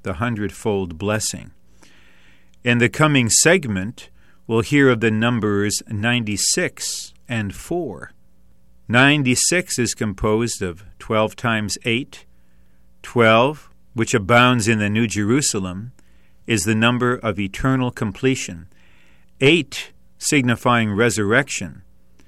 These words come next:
denotes the freshness, the newness of resurrection.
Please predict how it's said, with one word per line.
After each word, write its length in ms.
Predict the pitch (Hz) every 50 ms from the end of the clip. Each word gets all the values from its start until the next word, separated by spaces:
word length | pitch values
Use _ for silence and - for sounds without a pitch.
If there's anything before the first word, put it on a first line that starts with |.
| - - - - - - - -
denotes 800 | 98 123 123 117 113 120 143 147 113 104 - - - - - - - - - - - - - - -
the 100 | - 107
freshness, 840 | - - - - 151 175 151 - - - 107 95 90 - - - - - - - - -
the 160 | 113 113 117
newness 800 | 113 113 113 123 147 175 180 156 123 98 85 80 - - - - -
of 180 | 120 107 85 90
resurrection. 800 | 101 110 107 90 92 101 92 95 95 90 - - - - -